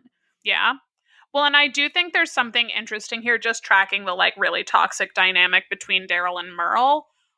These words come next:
where it seems like Daryl really doesn't understand why everyone else cannot, like, forgive and forget. Like, "Merle's staying here. He's with us now. We gotta get used to it. Like, that's what this is."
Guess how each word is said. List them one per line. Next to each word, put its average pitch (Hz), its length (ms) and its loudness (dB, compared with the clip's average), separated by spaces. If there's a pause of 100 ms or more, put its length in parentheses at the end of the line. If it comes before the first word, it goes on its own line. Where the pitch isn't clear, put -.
(200)
where 233 440 4
it 226 160 -2
seems 247 580 -4
like 220 360 0
Daryl 208 520 2
really 226 300 -2
doesn't 214 320 -2
understand 202 1080 -4 (480)
why 214 500 4
everyone 214 440 -2
else 190 320 -2
cannot, 190 580 0
like, 185 200 2 (140)
forgive 233 300 -2
and 302 160 -4
forget. 277 400 2
Like, 196 220 0
"Merle's 226 360 2
staying 240 300 2
here. 233 180 0
He's 214 300 -12
with 240 180 0
us 240 220 -2
now. 226 160 4
We 208 100 -8
gotta 196 280 2
get 202 240 2
used 240 300 -4
to 208 80 0
it. 180 120 0
Like, 190 220 0
that's 190 240 4
what 214 180 0
this 214 300 -10
is." 240 560 -4